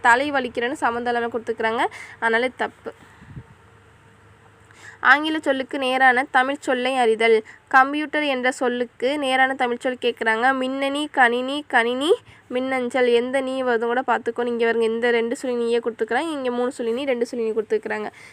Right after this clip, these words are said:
So, கணினி கரெக்டு. மின்னஞ்சல் அப்படின்னா வந்து இமெயில்.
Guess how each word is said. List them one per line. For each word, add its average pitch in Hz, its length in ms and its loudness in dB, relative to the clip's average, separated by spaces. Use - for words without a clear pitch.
So, 254 200 -4
கணினி 240 360 -2
கரெக்டு. 233 480 -4
மின்னஞ்சல் 254 640 -2
அப்படின்னா 233 420 -2
வந்து 247 340 -2
இமெயில். 226 720 0